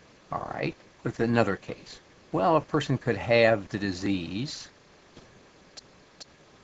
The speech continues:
and, uh, not test positive, test negative. It's a complement of testing positive. Okay, what event would that be? That would be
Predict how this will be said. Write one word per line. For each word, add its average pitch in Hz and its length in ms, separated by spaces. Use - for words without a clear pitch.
and, 120 500
uh, 127 280
not 147 400
test - 300
positive, - 500
test - 300
negative. 123 460
It's - 160
a - 20
complement - 560
of - 180
testing - 420
positive. - 560
Okay, - 240
what 127 260
event 110 340
would 104 160
that 139 260
be? 87 140
That 113 260
would 110 160
be 101 300